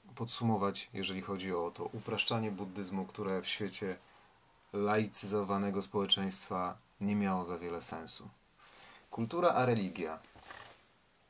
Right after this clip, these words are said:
Praca zbiorowa z siedemdziesiątego siódmego roku, w której znajduje się tyle treści, ile czasem nie można znaleźć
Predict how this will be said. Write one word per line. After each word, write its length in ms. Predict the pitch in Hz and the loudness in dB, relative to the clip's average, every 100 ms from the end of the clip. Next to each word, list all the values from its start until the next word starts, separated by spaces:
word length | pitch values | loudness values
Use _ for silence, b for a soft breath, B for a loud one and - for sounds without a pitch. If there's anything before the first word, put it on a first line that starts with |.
| B B B B - - | B B B B -8 4
Praca 280 | 131 160 | 4 6
zbiorowa 500 | 113 98 101 101 107 | 4 4 4 6 6
z 220 | 101 - - | 6 4 2
siedemdziesiątego 640 | 104 101 95 107 104 107 | 0 0 0 -2 0 -2
siódmego 420 | - 98 104 95 | -2 -2 0 2
roku, 320 | 95 87 - | 0 0 -6
w 80 | - | -12
której 300 | - 110 98 | -8 -2 -2
znajduje 420 | 95 98 98 101 | 0 0 2 0
się 140 | 95 101 | 0 -4
tyle 260 | - 143 | 0 0
treści, 520 | 131 104 101 - 107 104 | 4 2 2 -2 -4 0
ile 160 | 98 | -2
czasem 440 | 92 92 - 92 90 | 0 -2 -2 -2 -4
nie 100 | 90 | -4
można 300 | 90 92 85 | -4 -4 -4
znaleźć 680 | 87 82 82 - - - | -4 -6 -6 -8 -8 -10